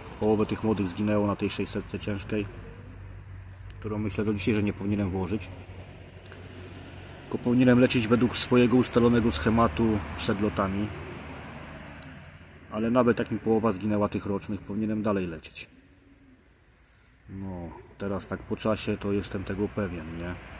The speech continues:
Ale też później musiałem, poszedłem na, na nadgodziny w sobotę i w niedzielę, bo chciałem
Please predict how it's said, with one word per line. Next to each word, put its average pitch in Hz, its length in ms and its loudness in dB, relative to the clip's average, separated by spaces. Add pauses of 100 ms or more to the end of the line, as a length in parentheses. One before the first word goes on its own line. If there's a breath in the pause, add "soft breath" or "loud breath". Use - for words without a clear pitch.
Ale 110 260 0
też 120 220 4
później 110 280 2
musiałem, 107 480 2
poszedłem 110 300 0
na, 104 180 2 (1500)
na 127 60 0
nadgodziny 139 580 10
w - 60 6
sobotę 120 360 6
i 117 40 8
w 110 40 4
niedzielę, 117 300 8
bo 110 100 2
chciałem 110 480 6